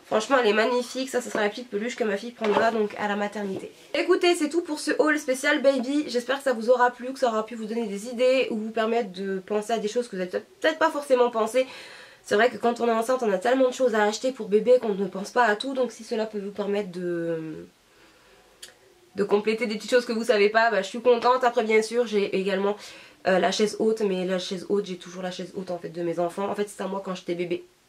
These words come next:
Mais ma mère me l'avait pas assez pour mes enfants. Donc du coup, ça fait des générations et des générations.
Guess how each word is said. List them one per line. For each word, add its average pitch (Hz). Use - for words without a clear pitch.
Mais 170
ma 196
mère 208
me 208
l'avait 180
pas 180
assez 190
pour 208
mes 175
enfants. -
Donc 190
du 175
coup, 254
ça 196
fait 190
des 185
générations 214
et 247
des 226
générations. 202